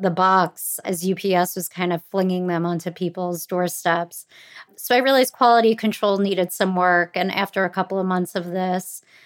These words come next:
we decided to move to a three P L and have a real warehouse handle all the product, take care of shipping, take care of returns, things like that.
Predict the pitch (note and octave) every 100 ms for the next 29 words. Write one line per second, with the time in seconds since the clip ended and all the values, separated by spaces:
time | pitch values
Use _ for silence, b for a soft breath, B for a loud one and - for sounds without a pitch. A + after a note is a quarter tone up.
0 | b G3+ F#3 G#3+ G3+ F#3 E3+ - F#3 F3+
1 | D#3+ - F3+ F3 F3+ F3 G3 F3+ F3 F3
2 | F3+ F3+ F#3 F#3 _ _ _ _ _ _
3 | _ - F#3+ F3 E3+ F#3+ F#3+ G#3 F#3+ F3+
4 | F3+ F3 F3 E3+ E3+ - - - _ _
5 | _ G3+ F#3+ F#3 F3+ E3 F3 - F3 E3
6 | E3+ D#3+ - - - - - G#3+ - F#3
7 | E3 - F#3 F#3 F#3+ F#3+ - F#3 F#3 F3
8 | E3+ F#3 - F3+ F#3 G3+ - - F#3 F3
9 | - - - - - -